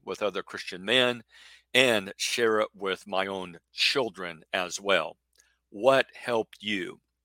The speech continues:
Um, so don't, don't drag your feet.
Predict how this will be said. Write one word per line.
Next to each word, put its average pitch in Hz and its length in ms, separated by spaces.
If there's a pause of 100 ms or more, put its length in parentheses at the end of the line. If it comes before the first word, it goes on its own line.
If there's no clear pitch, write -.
(540)
Um, 90 480 (800)
so 95 600 (1300)
don't, 147 200
don't 151 200
drag 143 300
your 117 80
feet. - 520